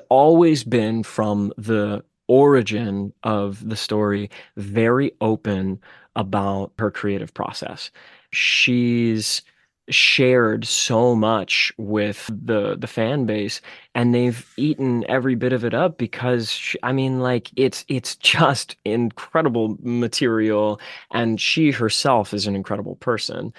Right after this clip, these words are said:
and they appreciate, like, how open she, she has been about the process, you know? I mean, I know, I know I have, like, being able to go back and, and look at every stage of, uh,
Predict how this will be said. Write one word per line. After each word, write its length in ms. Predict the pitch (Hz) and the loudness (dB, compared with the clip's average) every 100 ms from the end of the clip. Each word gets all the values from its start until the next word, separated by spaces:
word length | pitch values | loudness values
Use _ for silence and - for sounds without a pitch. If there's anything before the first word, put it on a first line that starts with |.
| - - - | -20 -18 -4
and 140 | 135 | -2
they 80 | 135 | 0
appreciate, 580 | 131 - 139 - 131 117 | 0 0 0 2 2 4
like, 200 | 123 117 | 2 0
how 200 | 120 120 | 0 2
open 400 | 117 151 135 117 | 4 2 2 -2
she, 420 | - 120 107 107 | 0 0 0 0
she 260 | - - 120 | -2 0 0
has 160 | 110 104 | 0 -2
been 400 | 110 110 104 101 | -2 -2 -2 -4
about 380 | 107 104 110 113 | -6 -2 0 -2
the 80 | 98 | -6
process, 640 | 101 85 - - - - | -12 -6 -6 -6 -8 -6
you 80 | 120 | -4
know? 260 | 101 101 113 | -2 -2 -2
I 80 | |
mean, 180 | 117 113 | -2 -2
I 60 | 110 | -2
know, 240 | 113 110 | -2 -4
I 140 | - 117 | -4 -4
know 240 | 107 107 | -4 -6
I 200 | - 113 | -2 0
have, 420 | 120 101 69 101 123 | 0 -2 -2 -4 -2
like, 420 | 95 92 95 - | -2 -2 -4 -8
being 220 | 120 117 | -6 -2
able 140 | 123 | -2
to 60 | 120 | 0
go 160 | 107 113 | 0 0
back 280 | 107 107 104 | 0 -4 -6
and, 160 | 107 - | -8 -8
and 240 | 110 104 | -6 -4
look 180 | 104 110 | -4 -6
at 100 | 104 | -6
every 380 | - 104 107 104 | -6 -6 -6 -4
stage 580 | - - 107 107 104 - | -4 -4 -4 -2 -4 -6
of, 200 | 104 | -10
uh, 20 | 87 | -8